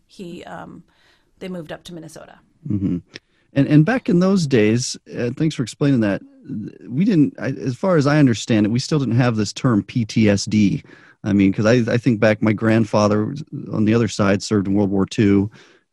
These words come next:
Speaker 2: and they just, they, they had terms like shell shock and things like that. Um, but it sounds like you s-, you suffered a little bit, and, uh, more than a little bit, <laughs> to, from what you're explaining.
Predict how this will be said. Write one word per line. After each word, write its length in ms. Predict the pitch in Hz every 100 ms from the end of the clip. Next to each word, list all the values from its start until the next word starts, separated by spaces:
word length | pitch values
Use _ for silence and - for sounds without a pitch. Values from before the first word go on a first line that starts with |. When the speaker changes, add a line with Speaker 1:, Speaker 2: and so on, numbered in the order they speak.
| -
Speaker 2:
and 760 | 98 90 92 85 - - - -
they 160 | - 107
just, 420 | 113 104 - 151
they, 120 | 123 101 -
they 80 | 107
had 220 | 117 -
terms 240 | 135 117
like 120 | 110 -
shell 300 | - 113 107
shock 460 | - 82 80 - _ _ _ -
and 120 | 101
things 200 | 117 104
like 200 | 98 90
that. 300 | 110 87 - _ _ _ _ -
Um, 360 | 113 104 98 117
but 240 | - 127 127
it 60 |
sounds 200 | 156 190
like 180 | 165 -
you 100 | 156
s-, 200 | - - -
you 120 | 127
suffered 460 | - 165 165 123
a 40 | 117
little 160 | 117
bit, 280 | 107 117 - _
and, 560 | 117 110 107 107 104 - _ _ _ -
uh, 260 | 110 98 117 104
more 240 | 131 139
than 100 | 117
a 60 | 110
little 160 | 104 98
bit, 280 | 104 110 -
<laughs> 40 | -
to, 1000 | 113 131 113 104 - 110 - - - -
from 240 | - 104
what 120 | 101
you're 100 | 92
explaining. 680 | 95 - - 113 107 98 98